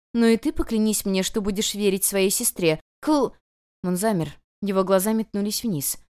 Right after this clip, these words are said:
"Я поклянусь тебе, когда станешь советником". Не верил. Он так боялся мне поверить. Мой маленький брат. "Фэр", я взяла его ладошку. "Ты когда-нибудь видел волков?"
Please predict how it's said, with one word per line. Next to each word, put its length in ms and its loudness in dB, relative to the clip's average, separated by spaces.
"Я 120 4
поклянусь 360 0
тебе, 300 2
когда 320 -4
станешь 320 0
советником". 640 -4
Не 160 0
верил. 340 -4
Он 80 -8
так 200 -6
боялся 460 0
мне 180 0
поверить. 680 -6
Мой 140 -2
маленький 420 -2
брат. 360 -8
"Фэр", 360 -2
я 100 -2
взяла 260 -2
его 160 0
ладошку. 580 -4
"Ты 80 -6
когда-нибудь 500 0
видел 300 -2
волков?" 500 -4